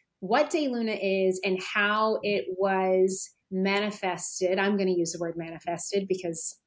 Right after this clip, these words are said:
as you guys know, that's, that's where I go with that,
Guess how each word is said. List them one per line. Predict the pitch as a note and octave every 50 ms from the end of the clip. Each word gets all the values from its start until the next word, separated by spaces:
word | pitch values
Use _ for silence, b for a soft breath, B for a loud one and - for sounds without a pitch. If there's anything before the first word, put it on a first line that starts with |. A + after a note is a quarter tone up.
| _ - - - -
as | G3 E3+ E3 F3+
you | F3+ F3
guys | E3 D#3 D#3+ - -
know, | F3+ - - G3+ G#3
that's, | F#3 F3 F3 - - -
that's | F3 F3 F3 -
where | - F#3 E3+ D#3
I | G3 A#3+
go | G3 F3+ E3 -
with | - F3 F3 -
that, | F3 F3 G#3 A#3+ -